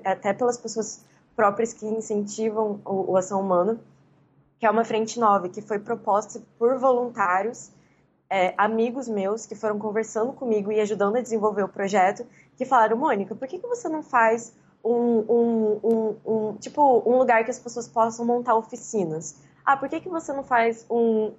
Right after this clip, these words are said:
uma frente que as pessoas possam fazer palestras?" E aí foi começando a surgir uma ideia de criar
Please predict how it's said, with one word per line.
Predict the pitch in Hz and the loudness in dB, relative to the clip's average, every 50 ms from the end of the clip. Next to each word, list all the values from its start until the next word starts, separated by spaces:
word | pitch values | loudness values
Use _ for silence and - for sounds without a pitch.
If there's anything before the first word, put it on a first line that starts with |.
| _ | _
uma | - 220 220 233 233 | -6 0 0 0 0
frente | 226 - 240 226 233 247 240 - | 2 2 2 2 2 2 -2 -6
que | 254 | -10
as | 247 | -10
pessoas | - 240 226 240 233 - | -10 -12 -12 -12 -12 -6
possam | _ 233 214 214 214 226 214 | _ 0 0 2 0 -4 -6
fazer | 220 190 220 220 | -4 -4 -4 -2
palestras?" | - 240 226 220 196 175 170 175 - _ 170 160 160 - - _ _ _ _ _ _ _ _ - | 2 2 4 4 4 2 0 -2 -8 _ -16 -16 -16 -16 -20 _ _ _ _ _ _ _ _ -4
E | 269 311 | -2 0
aí | 330 330 320 | 0 0 0
foi | - 339 320 | -2 -2 -2
começando | 320 330 311 302 294 - 294 285 | -2 -2 -4 -4 -4 -6 -6 -6
a | 302 294 | -6 -8
surgir | - - 320 320 285 240 262 | -6 -2 -2 0 0 2 2
uma | 269 277 294 302 | 0 0 0 -2
ideia | 302 247 220 233 220 226 254 262 240 196 190 | -2 2 4 6 6 6 6 4 2 0 -2
de | 180 185 214 | -4 -6 -8
criar | 214 - 247 226 220 202 196 214 240 247 - _ | -6 -4 0 2 4 4 4 4 2 0 -4 _